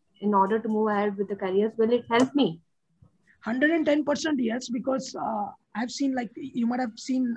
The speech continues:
Speaker 2: Akshay's post on LinkedIn. So he was a chartered accountant, he passed, and, uh, we shifted him to Amazon. What does is
Speaker 1: Mm-hmm.
Speaker 2: a new qualification kind of opens up your opportunities in other companies. People think that she's studying.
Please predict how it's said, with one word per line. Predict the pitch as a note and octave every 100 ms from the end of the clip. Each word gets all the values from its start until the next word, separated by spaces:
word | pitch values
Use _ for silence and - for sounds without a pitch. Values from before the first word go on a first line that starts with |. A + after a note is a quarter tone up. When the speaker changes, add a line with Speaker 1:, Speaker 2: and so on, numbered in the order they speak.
| A#3
Speaker 2:
Akshay's | A3 - B3+ B3+
post | - A#3+ B3 C4
on | A#3+
LinkedIn. | A3 A3 B3 A#3 - _ _ _
So | -
he | B3
was | B3
a | B3+
chartered | B3+ A3 B3+
accountant, | C4 B3 B3 A3+ B3+ B3+
he | A#3+
passed, | G#3 A3+ G#3+ A3 G3
and, | A#3 A#3 A3+ A3
uh, | G#3+ G#3+
we | A3+
shifted | - A#3 C#4
him | C4 B3+
to |
Amazon. | G#3+ G3+ A3 A3 E3 E3 _ _
What | A#3 A3+ E4+
does | D4 C4 D#4+
is | A3
Speaker 1:
Mm-hmm. | - C4+
Speaker 2:
a |
new | B3+ E4
qualification | C4+ C#4 C#4+ E4 D#4 D#4+
kind | C#4+ B3 D4
of | C#4+
opens | B3 A#3+ D4
up | D#4 D4
your | C4
opportunities | A3 C#4 - C#4+ C#4+ B3+
in | B3
other | G#3 B3
companies. | B3 A#3 B3+ C4 B3+
People | B3+ C#4
think | - C4+ C4+
that | B3+
she's | - A3
studying. | - G#3+ A#3 A#3+